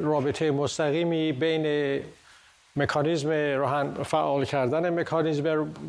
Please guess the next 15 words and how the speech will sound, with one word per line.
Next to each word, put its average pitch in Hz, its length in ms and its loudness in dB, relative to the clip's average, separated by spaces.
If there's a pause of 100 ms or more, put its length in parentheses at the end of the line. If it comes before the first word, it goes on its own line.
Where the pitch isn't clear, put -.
(120)
ماشه 151 440 2
توسط 165 500 0
آمریکا 143 800 0 (580)
و 165 440 2
سفر 156 720 0
آقای 139 580 0
امانوئل 135 540 0 (640)
روسی 143 400 2
به 147 100 0
ایران 147 340 0
نیست. 135 500 -4 (260)
چرا؟ 151 500 0
برای 139 240 0
اینکه، 156 560 0 (560)
آه، 131 920 0